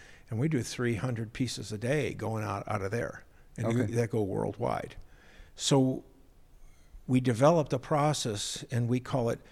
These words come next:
Speaker 1: uh, we, we, our manufacturing is really around production custom. We make a c-,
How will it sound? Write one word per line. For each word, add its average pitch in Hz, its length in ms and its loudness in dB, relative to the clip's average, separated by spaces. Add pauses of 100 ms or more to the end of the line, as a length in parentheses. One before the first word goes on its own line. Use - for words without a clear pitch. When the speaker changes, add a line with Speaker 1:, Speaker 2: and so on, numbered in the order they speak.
(520)
Speaker 1:
uh, 113 240 -2
we, 131 200 -2
we, 143 140 -8 (520)
our 127 80 0
manufacturing 143 720 2
is 120 260 -2
really 147 380 4
around 120 420 2 (500)
production 127 720 -2
custom. - 540 -8 (440)
We 135 100 -2
make 131 220 2
a 131 60 -6
c-, - 160 -4